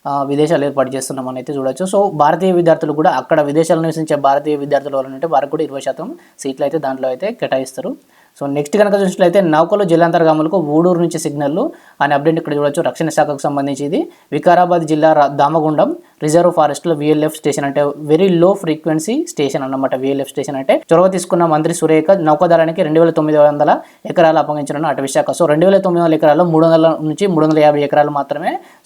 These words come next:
so స్టాఫ్ కానీ దానికి నిర్మాణానికి అయితే, ఆ, వాడుకుంటారు. మిగతాదంతా అలానే ఫారెస్ట్గానే ఉంటుంది కాబట్టి, so మొత్తానికైతే ఆ, మన తెలంగాణలో రెండవది ఇది, దేశంలోనే రెండవది ఇది. దేశంలోనే ఏకైక విఎల్ఎఫ్ స్టేషన్ తమిళనాడుని తిరునల్వేలు జిల్లాలో ఏర్పడింది. ఆ తర్వాత ఊడూరుదే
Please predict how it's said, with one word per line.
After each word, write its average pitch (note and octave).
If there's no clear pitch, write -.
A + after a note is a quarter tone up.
so D3
స్టాఫ్ C#3
కానీ D3+
దానికి D3
నిర్మాణానికి C#3+
అయితే, B3
ఆ, C#3
వాడుకుంటారు. D3
మిగతాదంతా D3+
అలానే C#3
ఫారెస్ట్గానే C#3
ఉంటుంది C3+
కాబట్టి, C3+
so C#3+
మొత్తానికైతే D3+
ఆ, C#3+
మన D3
తెలంగాణలో D#3
రెండవది D3+
ఇది, C3+
దేశంలోనే D#3+
రెండవది D3+
ఇది. F3
దేశంలోనే F3+
ఏకైక E3
విఎల్ఎఫ్ E3
స్టేషన్ F3+
తమిళనాడుని F3
తిరునల్వేలు E3+
జిల్లాలో C#3+
ఏర్పడింది. C3+
ఆ D3
తర్వాత F3
ఊడూరుదే E3+